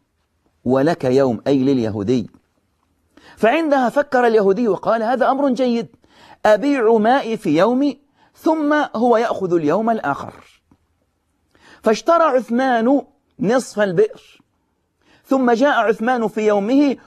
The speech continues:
وترك الماء بلا ثمن. أما اليهودي فكان بالثمن، فإذا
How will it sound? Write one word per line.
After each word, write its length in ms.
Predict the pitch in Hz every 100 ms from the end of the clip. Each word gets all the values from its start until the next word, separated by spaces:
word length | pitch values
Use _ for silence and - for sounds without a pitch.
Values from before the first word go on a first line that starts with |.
| _
وترك 600 | 160 180 202 247 233 190 202
الماء 760 | 185 170 190 233 233 - 202
بلا 440 | 180 285 285 277
ثمن. 520 | 262 220 180 131 120 - _ _ _ _ _ _ _ _ _ _ _ _ _ - -
أما 220 | 175 190
اليهودي 400 | 185 180 170 190
فكان 360 | 175 127 165 156
بالثمن، 460 | 135 - 190 139 - _ _ _ _ _ _ _ _
فإذا 580 | - 160 190 160 156